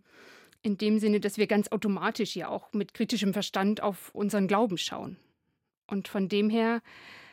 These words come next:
ähm, bin ich überzeugt, dass Wissen und auch theologisches Wissen Glaube nicht verhindert oder nicht kaputt macht, sondern vertieft. Und deswegen, ähm,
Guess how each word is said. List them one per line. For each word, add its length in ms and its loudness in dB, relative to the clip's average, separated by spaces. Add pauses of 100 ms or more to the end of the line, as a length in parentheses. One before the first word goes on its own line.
(300)
ähm, 600 2 (960)
bin 140 4
ich 120 4
überzeugt, 600 2
dass 260 -4 (380)
Wissen 720 6
und 400 -4
auch 100 -8
theologisches 720 0
Wissen 480 0 (640)
Glaube 360 0
nicht 220 2
verhindert 520 4
oder 160 2
nicht 200 -2
kaputt 420 -4
macht, 260 -4
sondern 260 2
vertieft. 640 -4
Und 140 -8
deswegen, 600 -4 (600)
ähm, 520 -6